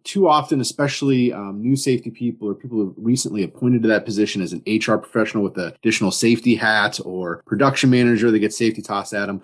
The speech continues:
we try to play that role of safety cop, and we just run around, and it's inefficient, it's ineffective. And until we get to the core of our company and the culture and have total buy-in from everybody,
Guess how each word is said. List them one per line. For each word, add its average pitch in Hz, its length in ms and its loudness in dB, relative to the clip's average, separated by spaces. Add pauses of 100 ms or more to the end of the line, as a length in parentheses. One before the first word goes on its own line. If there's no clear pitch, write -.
we 110 100 2
try - 120 4
to 160 80 4
play 160 160 4
that 123 180 2
role 120 280 4
of 92 80 -2
safety 110 380 -2
cop, - 280 -6
and 95 80 -10
we 101 80 -2
just - 260 -6
run 139 140 4
around, 123 360 2
and 104 100 -2
it's 95 100 -10
inefficient, 135 600 -2
it's 92 140 -14
ineffective. 104 680 -4 (340)
And 104 100 -2
until 113 200 0
we 156 80 4
get 135 140 0
to 135 80 -2
the 110 100 -2
core 135 720 2
of 101 120 -8
our 98 100 -4
company 98 560 -10
and 85 80 -16
the 85 60 -16
culture 120 460 -2
and 92 180 -10
have 107 180 -8 (320)
total 147 300 2
buy-in 127 420 2
from 107 160 -8
everybody, 95 480 -4